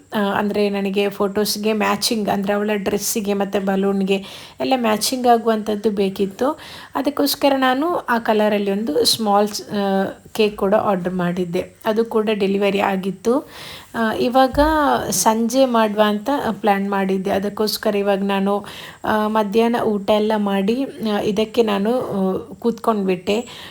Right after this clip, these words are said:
ಯಾಕಂದ್ರೆ ಇದನ್ನ ಮಾಡ್ಲಿಕ್ಕೆ ಬೇರೆ ಯಾರು ಇರ್ಲಿಲ್ಲ, ನಾ ಬೇಗ ಬೇಗ ಮಾಡ್ಬೇಕಲ್ವಾ ಅಂತ. ಮತ್ತೆ, ಏ, ಇವಳಿಗೆ ಮೂಡ್ ಹೋದ್ರೂ ಕೂಡ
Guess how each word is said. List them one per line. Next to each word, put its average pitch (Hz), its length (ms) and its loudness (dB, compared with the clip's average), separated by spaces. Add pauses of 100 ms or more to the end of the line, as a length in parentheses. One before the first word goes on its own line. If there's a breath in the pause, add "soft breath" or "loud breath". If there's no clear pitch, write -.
(120)
ಯಾಕಂದ್ರೆ 240 340 2
ಇದನ್ನ 220 200 2
ಮಾಡ್ಲಿಕ್ಕೆ 208 460 0
ಬೇರೆ 233 280 4
ಯಾರು 233 260 4
ಇರ್ಲಿಲ್ಲ, 226 500 2 (300)
ನಾ 208 180 0
ಬೇಗ 202 300 -2
ಬೇಗ 196 220 -2
ಮಾಡ್ಬೇಕಲ್ವಾ 196 880 -2
ಅಂತ. 185 240 -2 (520 loud breath)
ಮತ್ತೆ, 277 380 2 (280)
ಏ, 233 160 6
ಇವಳಿಗೆ 254 520 2
ಮೂಡ್ 240 400 0
ಹೋದ್ರೂ 233 400 0
ಕೂಡ 240 260 0